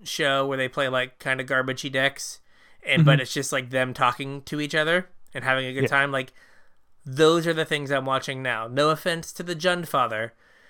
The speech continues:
Speaker 1: but, like,
Speaker 2: <laughs>
Speaker 1: a Reed, a Reed Duke playing Modern video is kind of like Ambien. Like, you're just gonna go out.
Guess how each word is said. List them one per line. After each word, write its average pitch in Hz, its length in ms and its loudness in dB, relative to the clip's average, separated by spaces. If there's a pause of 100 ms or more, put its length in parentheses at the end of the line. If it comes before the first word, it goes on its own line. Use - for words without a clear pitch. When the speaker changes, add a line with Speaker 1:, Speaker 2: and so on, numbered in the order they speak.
(240)
Speaker 1:
but, 147 160 -2
like, 131 180 6
Speaker 2:
<laughs> - 1000 4
Speaker 1:
a 165 120 6
Reed, 180 500 2
a 175 120 4
Reed 185 440 -6
Duke 185 300 0
playing 165 360 0
Modern 156 380 4
video 175 640 0 (520)
is 151 320 -4 (320)
kind 175 420 2
of 185 140 2
like 185 320 0 (580)
Ambien. 202 600 0 (680)
Like, 151 260 -4
you're 156 160 2
just 202 260 8
gonna 190 220 8
go 139 200 8
out. 120 300 6